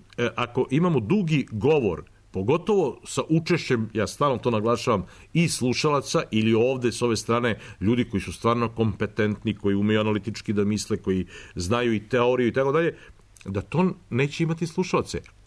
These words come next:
Naravno, nije sve na isti način popularno, ali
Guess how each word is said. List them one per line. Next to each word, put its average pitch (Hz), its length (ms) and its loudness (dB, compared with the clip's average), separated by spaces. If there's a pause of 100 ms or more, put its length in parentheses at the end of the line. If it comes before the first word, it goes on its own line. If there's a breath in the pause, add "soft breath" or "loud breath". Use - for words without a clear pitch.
(280)
Naravno, 95 600 0 (460 loud breath)
nije 139 400 0
sve 156 320 0
na 131 100 0
isti 120 280 0
način 113 340 0 (100)
popularno, 87 680 0 (340 loud breath)
ali 110 360 0